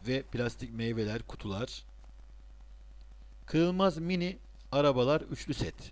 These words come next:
Arkadaşlar bunlar daha önceki yıllarda Şok Market'e aynı haftada, yani Mart'ın başında gelen ürünler ve bunların gene gelebileceğini bizler biliyoruz. Her sene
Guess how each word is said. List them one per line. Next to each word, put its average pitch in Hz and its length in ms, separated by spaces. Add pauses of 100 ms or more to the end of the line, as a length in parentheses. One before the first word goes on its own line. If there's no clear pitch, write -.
(840)
Arkadaşlar 175 520
bunlar 151 340
daha 165 240
önceki 120 360
yıllarda 117 540 (1200)
Şok 175 280
Market'e 123 480 (140)
aynı 170 220
haftada, 98 480 (460)
yani 156 260
Mart'ın 156 420 (280)
başında 127 380
gelen 135 200
ürünler 107 580 (340)
ve 160 80
bunların 180 400
gene 156 300 (100)
gelebileceğini 131 680
bizler 120 360
biliyoruz. 101 540
Her 156 120
sene 120 300